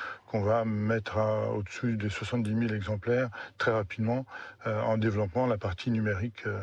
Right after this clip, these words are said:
je dirais, d'une manière naturelle et d'une manière avec un nouveau site qui voit le jour aussi au même moment, euh, je dirais, que le lancement du print.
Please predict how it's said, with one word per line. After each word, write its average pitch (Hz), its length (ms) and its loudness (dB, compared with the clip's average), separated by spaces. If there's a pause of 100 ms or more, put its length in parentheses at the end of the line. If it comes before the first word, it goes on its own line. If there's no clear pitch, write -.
(400)
je - 180 -6
dirais, 117 180 4
d'une 104 160 0
manière 113 340 4
naturelle 117 560 2 (380)
et 120 80 0
d'une 101 160 -2
manière 107 460 2
avec 107 340 0
un 107 40 2
nouveau 107 260 2
site - 260 -2
qui - 140 -6
voit 110 260 4
le 113 140 2
jour 113 240 2
aussi 123 400 0 (340)
au 110 60 2
même 117 240 4
moment, 117 560 2
euh, - 20 -4 (400)
je - 160 -4
dirais, 113 160 4
que 117 140 -2
le 110 140 4
lancement 113 360 2
du 107 100 2
print. 123 380 -2